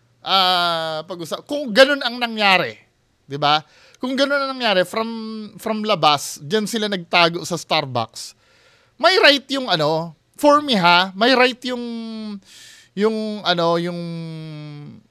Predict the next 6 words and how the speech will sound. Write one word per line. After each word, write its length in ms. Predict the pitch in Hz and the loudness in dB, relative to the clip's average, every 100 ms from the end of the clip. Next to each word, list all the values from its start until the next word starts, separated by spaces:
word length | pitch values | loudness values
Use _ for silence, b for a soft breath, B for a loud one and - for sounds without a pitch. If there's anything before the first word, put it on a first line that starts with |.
| _ _ _ - - | _ _ _ -20 -4
management 560 | 190 214 202 185 202 196 | 2 4 4 0 -4 -4
ng 120 | 190 180 | -4 -2
Starbucks 480 | 180 170 170 - | -2 -2 -2 -2
na 80 | 196 | -4
palabasin 480 | 185 165 160 165 160 | 0 0 0 -2 -4
sila. 400 | - 135 135 | -4 -2 0